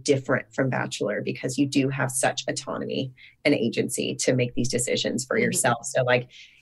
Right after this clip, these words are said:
Speaker 1: it's on the one hand empowering, but it's also, like, s-, really stressful,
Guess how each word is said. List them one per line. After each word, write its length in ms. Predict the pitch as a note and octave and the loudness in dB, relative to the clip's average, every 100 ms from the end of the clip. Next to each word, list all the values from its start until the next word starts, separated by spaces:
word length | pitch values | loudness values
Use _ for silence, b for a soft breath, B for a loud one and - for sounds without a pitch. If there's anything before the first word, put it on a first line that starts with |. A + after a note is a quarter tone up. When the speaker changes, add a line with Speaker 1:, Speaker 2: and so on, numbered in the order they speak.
| - | 2
Speaker 1:
it's 220 | C#3+ C3+ - | 2 2 2
on 140 | D3 | 4
the 80 | C3 | 4
one 180 | B2 C3+ | 2 2
hand 240 | C#3 B2 | 2 4
empowering, 580 | B2 B2 A#2 A#2+ B2 B2 | 2 2 2 4 4 4
but 140 | B2 | 4
it's 160 | B2 - | 2 0
also, 500 | C3 A#2 - B2+ B2 | 0 2 4 4 4
like, 180 | B2 B2+ | 2 0
s-, 180 | - - | -2 -2
really 280 | - - C3+ | 0 2 2
stressful, 840 | - G#2 C3 - - A#2+ B2 | 2 0 0 0 0 2 0